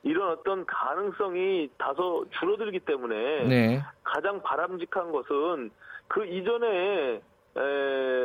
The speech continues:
Speaker 1: 예를 들어서, 어, 강하게 밀어붙였을
Speaker 2: 네.
Speaker 1: 때에도, 어, 이 선거제도만큼은, 어, 제 정당 등이 합의를 해서 이, 어,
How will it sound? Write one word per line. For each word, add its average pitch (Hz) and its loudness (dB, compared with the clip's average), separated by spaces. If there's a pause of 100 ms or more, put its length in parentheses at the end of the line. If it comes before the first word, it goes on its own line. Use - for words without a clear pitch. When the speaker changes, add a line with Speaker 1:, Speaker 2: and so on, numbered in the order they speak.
(160)
Speaker 1:
예를 180 0
들어서, 180 2
어, 143 0 (1300)
강하게 202 0 (120)
밀어붙였을 156 4
Speaker 2:
네. 196 0
Speaker 1:
때에도, 139 0 (640)
어, 123 0
이 143 0 (120)
선거제도만큼은, 196 0 (480)
어, 123 2 (100)
제 165 0
정당 160 -2
등이 165 2
합의를 277 0
해서 170 -2
이, 139 -4
어, 127 0